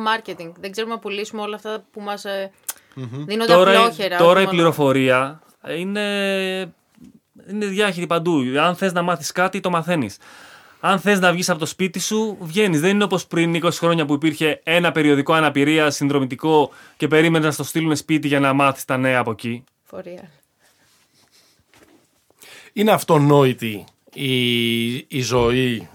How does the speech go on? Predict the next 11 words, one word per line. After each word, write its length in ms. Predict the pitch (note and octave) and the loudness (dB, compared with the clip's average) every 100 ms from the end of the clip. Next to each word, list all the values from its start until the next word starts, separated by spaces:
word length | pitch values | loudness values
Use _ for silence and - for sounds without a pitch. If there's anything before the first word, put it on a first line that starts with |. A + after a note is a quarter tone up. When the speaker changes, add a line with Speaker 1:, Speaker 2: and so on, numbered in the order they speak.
| D3 | -12
Speaker 4:
ε, 300 | B2 A2 A2 | -6 -4 -2
ενός 220 | A#2 A2+ | -2 -2
ανθρώπου 360 | A2+ A2+ G#2+ G#2+ | -4 -4 -8 -8
με, 440 | G#2 G#2 G2+ G2+ | -10 -10 -10 -12
με 140 | G#2 G#2 | -12 -12
αναπηρία, 540 | G2+ G2 G#2+ A2+ F#2 | -12 -12 -10 -10 -8
ότι 320 | G2 G2+ A2 G2 - - - _ _ _ _ _ | -10 -10 -12 -12 -20 -20 -20 _ _ _ _ _
οτιδήποτε 1160 | C3+ C3 C3 A#2+ A2+ D#3 C3+ C#3+ B2+ B2 A#2 A2+ _ | -6 -6 -6 -8 -2 -2 2 0 0 -2 -2 -6 _
χρειά-, 300 | - A#2+ C3+ D#3 | -14 -2 -2 -2
ε, 180 | D3+ A2 | -10 -10
χ-, 120 | - | -14